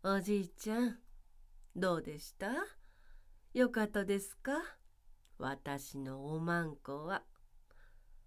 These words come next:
おじいちゃんは、「おお、最高じゃ。もう思い残すことはないわい」と、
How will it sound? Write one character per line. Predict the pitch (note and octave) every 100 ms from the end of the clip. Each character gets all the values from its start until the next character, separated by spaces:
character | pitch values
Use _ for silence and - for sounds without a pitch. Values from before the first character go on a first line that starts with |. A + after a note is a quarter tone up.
| - - - -
お | G#3 G#3+
じ | G#3+
い | G#3
ち | G#3
ゃ | F#3
ん | F3
は、 | E3 E3 - - -
「お | G#3 A#3 B3 A#3 F#3+
お、 | D#3+
最 | - D#3+ G#3+ B3 B3+
高 | - C#4+ C#4+
じ | C#4 C4+
ゃ。 | A#3 A#3 - - -
も | A#3 C4 C4 B3
う |
思 | B3 B3 C#4
い | C#4
残 | C4+ C4+ C4 C#4
す | -
こ | - B3
と | C4+ C4
は | B3
な | A#3+ B3+ C4+
い | B3+
わ | G#3+ F3+
い」 | E3 - - - -
と、 | A3+